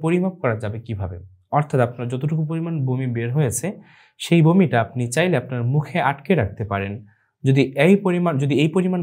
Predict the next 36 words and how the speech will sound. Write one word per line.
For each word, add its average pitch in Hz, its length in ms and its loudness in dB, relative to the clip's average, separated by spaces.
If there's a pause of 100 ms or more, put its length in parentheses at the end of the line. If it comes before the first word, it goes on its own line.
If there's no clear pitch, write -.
বমি 131 280 0
হয়, 196 140 -4 (140)
তাহলে 120 220 -2 (100)
সেটা 139 220 -4 (220)
অল্প 135 160 0 (140)
পরিমাণ 151 340 -2 (140)
বমি 120 220 -2 (100)
হিসেবে 160 240 -2 (120)
গণ্য 113 220 -2 (120)
হবে 123 180 0 (500)
এবং 123 180 4 (220)
এই 180 140 6
বমির 151 340 2
মাধ্যমে 113 440 -2
আপনার 107 240 -8
ওজন 120 200 -4
নষ্ট 104 160 -10 (100)
হবে 101 200 -2
না। 101 60 -6 (480)
কিন্তু 190 320 6 (360)
যদি 147 240 4
বমির 147 340 -2
পরিমাণটা 147 460 0 (200)
এত 131 100 -6 (140)
বেশি 127 280 -2
হয় 110 260 -2
যে 117 140 -2
আপনি 120 400 -2 (640)
জোর 180 180 8 (140)
করেও 180 300 -2 (120)
বা 110 80 -2 (140)
জোর 139 160 -2 (500)
করতে 190 300 4 (100)
হচ্ছে 139 220 0 (100)
আপনাকে 120 420 -4 (500)
বমিটা 127 320 0